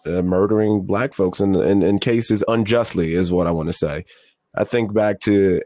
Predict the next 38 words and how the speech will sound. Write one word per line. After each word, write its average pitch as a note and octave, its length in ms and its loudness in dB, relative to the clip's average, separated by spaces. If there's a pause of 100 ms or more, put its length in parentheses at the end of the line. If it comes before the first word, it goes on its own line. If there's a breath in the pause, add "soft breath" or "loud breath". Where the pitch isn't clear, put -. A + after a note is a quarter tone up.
instances G#2 640 0
of F#2+ 280 2 (300)
police A2+ 300 0
officers, G2+ 640 0
uh, E2 180 0
pulling G#2+ 380 0
up. G2+ 120 0
I've F#2 200 -2
seen G2 120 2
viral G2 300 0
videos G2 340 2
of F2+ 120 2
it, - 280 -2
police G#2+ 240 0
officers F#2+ 320 0
asking F#2 480 0
African-American F#2+ 680 0
men G2+ 200 2
for F#2+ 140 -2
their F2+ 100 2 (100)
driver's G2+ 300 0
license, F#2 380 0
and F2+ 80 2
they F2+ 80 0
go F#2+ 240 0
in F#2+ 280 2 (380 soft breath)
to G2+ 60 -2
get A2 180 0
their G2+ 140 2
driver's G#2 340 0
license, G2 360 0
and F#2+ 140 2
then G2 120 2
they F#2+ 100 2
shoot G#2+ 220 0
in F#2+ 60 -2
the F#2+ 60 0
car. D#2 460 -4